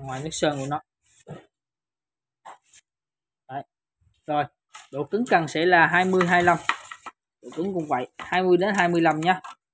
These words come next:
Và cái này mã số mười tám, giá là ba trăm tám mươi k. Mã mười tám, giá ba trăm tám ạ. Shimano, nội địa Nhật. Cái tiếp theo một cây, à, Kingston Rod. Cái này là một cây, à, chiều dài ba mét sáu,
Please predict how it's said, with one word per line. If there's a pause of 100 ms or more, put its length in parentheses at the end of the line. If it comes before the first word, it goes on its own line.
(500)
Và
cái
này
mã
số
mười
tám,
giá
là
ba
trăm
tám
mươi
k. (1400)
Mã
mười
tám,
giá
ba
trăm
tám
ạ. (920)
Shimano, (100)
nội
địa
Nhật. (1600)
Cái
tiếp
theo
một
cây,
à, (120)
Kingston
Rod. (1300)
Cái
này
là
một (120)
cây,
à,
chiều
dài
ba
mét
sáu,